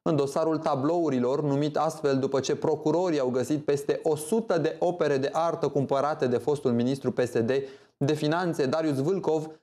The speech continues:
prin interpuși. La fel ca Vâlcov, și Minel Prina a fugit din țară,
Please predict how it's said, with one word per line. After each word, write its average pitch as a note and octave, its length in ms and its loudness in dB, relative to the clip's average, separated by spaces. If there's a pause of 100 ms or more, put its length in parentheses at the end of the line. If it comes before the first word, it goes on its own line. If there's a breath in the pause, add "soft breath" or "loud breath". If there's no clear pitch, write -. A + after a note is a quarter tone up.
(160)
prin G#3 180 2
interpuși. F3 800 0
La D#3+ 120 0
fel F3+ 180 0
ca E3+ 140 0
Vâlcov, D3 440 0
și - 160 -4
Minel D3+ 280 0
Prina D#3+ 400 0
a B2+ 60 0
fugit C#3 300 0
din B2+ 140 0
țară, B2+ 400 -2